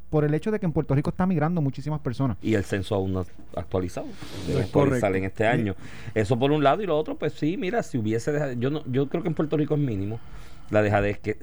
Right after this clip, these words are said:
Speaker 2: creo que si alguna jurisdicción de Estados Unidos hay voluntad de la ciudadanía de vacunarse en Puerto Rico.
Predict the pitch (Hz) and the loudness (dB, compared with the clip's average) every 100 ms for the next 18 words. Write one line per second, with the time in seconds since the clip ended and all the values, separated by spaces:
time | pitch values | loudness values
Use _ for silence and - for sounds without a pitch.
0 | - - 127 143 - 123 107 120 139 139 | -4 0 0 0 2 0 2 0 0 0
1 | 127 123 127 120 - 117 117 113 92 87 | 0 -2 -4 -4 0 0 0 -2 -2 0
2 | 95 95 113 107 101 101 104 101 98 104 | 0 2 2 2 2 2 2 0 -2 0
3 | 87 92 90 85 78 80 80 85 92 107 | 0 2 0 -2 -2 -2 -2 -2 0 0
4 | 113 95 92 - 80 73 | 0 -2 -2 -4 -6 -8